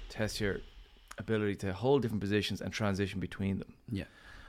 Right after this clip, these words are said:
Speaker 1: Which is th-, that big coordination and midline connectedness that
Speaker 2: Mm.
Speaker 1: we're working on with our gymnastics recently.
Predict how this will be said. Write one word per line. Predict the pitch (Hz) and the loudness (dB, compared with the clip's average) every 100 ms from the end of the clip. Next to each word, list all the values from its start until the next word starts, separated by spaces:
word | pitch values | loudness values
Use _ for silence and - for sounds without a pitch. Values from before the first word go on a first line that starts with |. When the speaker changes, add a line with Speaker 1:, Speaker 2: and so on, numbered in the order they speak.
| - | -4
Speaker 1:
Which | 110 | 0
is | 104 90 | 0 0
th-, | 95 | -2
that | - 110 | -2 0
big | - 107 | 0 -2
coordination | - 113 107 104 101 107 95 | 2 4 4 4 2 0 0
and | 92 95 | 2 2
midline | 101 104 98 92 | 2 2 2 0
connectedness | - 95 92 - 90 87 - | 0 -2 -2 -4 -6 -6 0
that | - | 0
Speaker 2:
Mm. | |
Speaker 1:
we're | 95 92 | 2 0
working | 62 95 98 87 | -2 -4 -4 -4
on | 90 | -4
with | |
our | - | -6
gymnastics | - - - - - | -6 -6 -6 -8 -10
recently. | - - - | -10 -12 -16